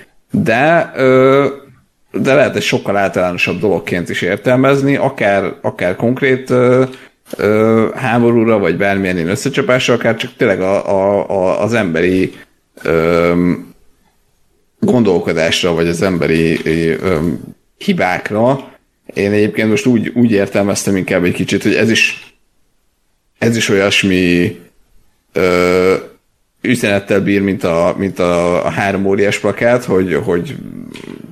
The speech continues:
tényleg az emberi, emberi hülyeség, ö, visz el bizonyos dolgokat valameddig, és hogy sokkal jobban jár mindenki, hogyha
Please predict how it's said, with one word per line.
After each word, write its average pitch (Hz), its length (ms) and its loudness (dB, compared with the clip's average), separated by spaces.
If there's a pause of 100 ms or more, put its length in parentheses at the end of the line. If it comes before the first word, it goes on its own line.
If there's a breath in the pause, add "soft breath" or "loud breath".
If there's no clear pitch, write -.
(100)
tényleg 92 200 -2
az 117 80 -6
emberi, 90 440 0
emberi 98 260 0
hülyeség, 92 640 -2
ö, 90 440 0 (120)
visz - 220 -4
el 90 220 2
bizonyos 82 360 -2
dolgokat 82 580 -2
valameddig, 90 560 -2
és 87 160 -2
hogy 92 300 -4
sokkal 101 360 -2
jobban 82 220 0
jár 87 140 0
mindenki, 92 360 -2
hogyha 85 640 -2